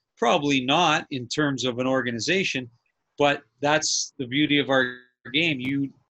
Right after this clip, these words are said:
are not in control of that. And the players, when they step on the ice, are thinking of only one thing. So there's no way to control that. There's never gonna be a way,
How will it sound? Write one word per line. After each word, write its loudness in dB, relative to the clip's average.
are 0
not 2
in -4
control -2
of -14
that. 0
And -4
the -8
players, 2
when -4
they 2
step 0
on 2
the 0
ice, -2
are -4
thinking -8
of -6
only -4
one -4
thing. -4
So -2
there's -2
no 2
way 0
to 0
control -6
that. -2
There's -10
never -2
gonna -4
be -2
a -2
way, -2